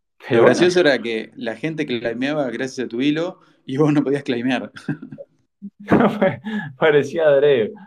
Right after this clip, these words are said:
Speaker 1: pero bueno, nada, sa-, salió, terminó saliendo. Che, bueno, es, es un tema interesante. Yo creo que, que todos estos temas que, porque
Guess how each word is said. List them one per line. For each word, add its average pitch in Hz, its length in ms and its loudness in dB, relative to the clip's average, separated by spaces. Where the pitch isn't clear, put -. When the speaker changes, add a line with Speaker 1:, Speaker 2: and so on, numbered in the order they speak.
Speaker 1:
pero 120 220 2
bueno, - 340 0
nada, 120 380 2
sa-, 95 180 -10
salió, 104 520 0
terminó 107 300 -4
saliendo. 110 500 2
Che, 117 320 4
bueno, 120 340 4
es, 202 220 4
es 202 100 4
un 214 140 6
tema 175 220 0
interesante. 117 640 -2
Yo 175 340 0
creo 311 220 2
que, 208 220 0
que 139 140 2
todos 208 220 6
estos 202 240 2
temas 170 280 0
que, 104 640 0
porque 196 500 0